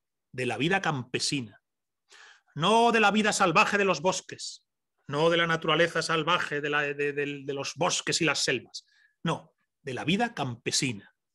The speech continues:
de los campesinos y de los pastores. Y en torno a esta idealización de la vida campesina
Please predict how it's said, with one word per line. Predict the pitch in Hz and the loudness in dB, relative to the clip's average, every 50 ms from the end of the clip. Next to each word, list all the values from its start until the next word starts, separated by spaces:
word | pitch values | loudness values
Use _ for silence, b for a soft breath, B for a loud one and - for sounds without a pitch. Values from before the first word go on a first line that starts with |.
| _ b b b b b b b _ | _ b b b b b b b _
de | - | -8
los | 123 110 - - | -8 -8 -6 -6
campesinos | - 117 117 - - 123 - 190 220 220 233 240 247 - - - _ _ _ _ _ _ | -6 -6 -4 -4 -2 0 2 2 2 2 2 0 0 -2 -6 -8 _ _ _ _ _ _
y | _ 190 175 | _ -4 -2
de | 147 | -2
los | 135 123 123 - | -2 -2 -4 -8
pastores. | - - 117 113 - - - 131 - - - _ - - - _ _ _ _ _ _ _ | -8 -6 -4 -4 -4 -4 -6 -8 -8 -8 -14 _ -16 -16 -16 _ _ _ _ _ _ _
Y | 160 151 | -2 0
en | 139 139 131 | 0 0 0
torno | 165 147 139 147 - | 2 2 2 4 2
a | 240 | 2
esta | 233 - - - 247 | 2 0 0 2 2
idealización | 240 220 196 214 202 190 190 175 190 180 175 - 202 202 202 196 | 4 4 4 2 2 2 0 0 0 -2 0 0 0 0 0 2
de | 185 190 190 | 2 2 4
la | 185 180 | 4 2
vida | 190 196 190 190 - | 2 0 -2 -2 -2
campesina | 190 180 170 - - 170 - - 151 139 127 | -4 -6 -6 -8 -8 -8 -8 -8 -10 -12 -12